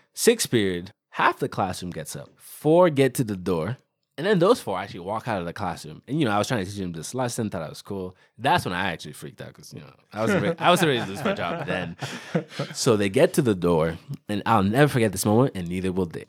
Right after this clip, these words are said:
And to me, this was six months before the actual walkout. They get to the door, <laughs> and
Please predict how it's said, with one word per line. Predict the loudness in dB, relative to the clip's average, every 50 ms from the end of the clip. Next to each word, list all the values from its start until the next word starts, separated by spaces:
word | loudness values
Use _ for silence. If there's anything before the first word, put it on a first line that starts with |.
| _ _
And | -8 -4 -2
to | 0
me, | 0 0
this | 0 0 -2 -2
was | -2 -2
six | -2 0 -2 -2 -2 -2
months | -2 -2 -4
before | -6 -6 -4 -4
the | -4 -4 -2
actual | -4 -4 -4 -4 -8 -8
walkout. | -8 -8 -8 -10 -10 -12 -12 -14 -16 _ _ _ _ _ _ _ _ -8
They | -6 0
get | 4 4 4 4 4
to | 4
the | 2 2
door, | 4 4 2 2 2 -2 -4 -8 -14 -14 -12 -10 -10 -8 -10
<laughs> | -12 _ _ _ _ _ _ _ _ -18 -16 -16 -16 -18 -18 -18 _ -6
and | -4 -2 -2 -2 -2 -4 -4 -6 -8